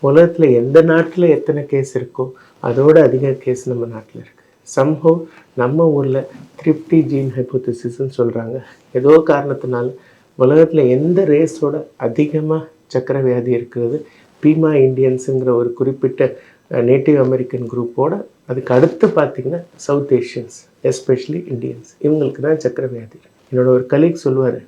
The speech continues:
"Diabetes mellitus is nothing but a cardiovascular disease with blood sugar as its marker." That means என்ன சொல்ல வர்றாங்கன்னா, இது சர்க்கரை வியாதி இருக்குனாலே இதய நோய் வர வாய்ப்பு இருக்கு.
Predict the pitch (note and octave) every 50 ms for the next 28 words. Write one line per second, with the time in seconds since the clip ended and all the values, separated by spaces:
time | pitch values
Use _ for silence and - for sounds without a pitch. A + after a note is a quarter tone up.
0 | _ _ - A#2+ A#2+ B2+ C#3+ C#3+ D3 D#3 - E3+ D#3 D#3 - C#3 C3 B2+ B2+ B2+
1 | B2+ - D#3 D3+ - - _ _ _ _ _ _ _ - D3 C3 - - C3+ B2+
2 | B2+ B2+ - - - E3 F3 F3+ F3 C#3 C3 - - C3+ - - B2 B2+ B2+ C#3
3 | D3 C#3+ C#3+ C#3 C3 C3 - - - C3+ B2+ B2 A2+ A#2 A2+ - C3 E3+ F3 -
4 | - - _ _ _ _ _ _ - D#3 D3 C3+ B2+ A#2+ C3 C3+ C3+ - - -
5 | C3 C3 D3 C#3+ C#3 B2 A#2+ - - B2 - - - A#2+ A2+ G#2+ G#2+ - _ -
6 | - - _ _ - A#2 A#2 - - C#3 D3 C#3 C#3 C3+ C3+ D3 D3 - D3 C#3
7 | C3+ C3 B2+ B2 B2+ B2 A#2+ B2+ C3+ D3+ E3+ E3 - _ - - - _ _ -
8 | - B2 - - - - - - - C3 C#3 C#3 C#3 C3+ C3+ B2+ B2 B2 B2+ C#3+
9 | D3+ D3+ - F3+ E3+ D#3+ D#3 D3 D3 C#3+ D3 F3+ G#3 B3+ - - - - _ _
10 | - D#3+ D3+ D3 C#3+ C#3+ C3+ C3 C#3 D3+ D3 C3 B2 C3 C3+ B2+ A#2+ B2 B2+ B2
11 | - C3+ B2+ - - _ -